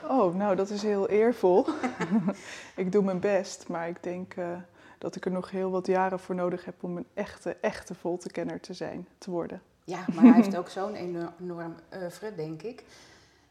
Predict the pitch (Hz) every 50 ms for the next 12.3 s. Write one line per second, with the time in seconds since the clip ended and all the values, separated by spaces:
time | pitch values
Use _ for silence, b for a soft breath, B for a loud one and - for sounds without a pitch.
0 | B - 214 220 214 - - 208 - 220 220 220 220 220 214 214 - - 202 208
1 | 233 262 277 277 254 247 254 262 269 277 269 - - 214 214 208 208 202 202 202
2 | 196 196 196 196 190 - - 208 202 196 - - 202 190 190 196 190 202 208 214
3 | 240 262 311 311 - - _ _ _ _ _ - 196 190 185 185 b b b b
4 | b b b b 175 185 185 185 - - - - - - 165 165 175 165 165 170
5 | 170 190 180 165 - - 202 269 262 - - 185 175 170 165 165 175 - - -
6 | 202 202 202 208 208 190 175 185 185 180 - 233 254 277 254 254 - - - -
7 | 165 160 190 214 233 240 220 196 180 156 151 151 147 117 - - - 160 - -
8 | 220 220 226 196 240 254 294 311 302 269 254 - - 247 - - - - - -
9 | 196 190 185 180 180 180 180 - - - 220 226 226 226 220 220 208 - 240 247
10 | 269 277 269 254 254 - b b b b b b b b b b b b b b
11 | - 254 254 247 - 226 - 226 233 226 220 220 208 208 208 - 220 180 202 214
12 | 233 247 262 277 302 330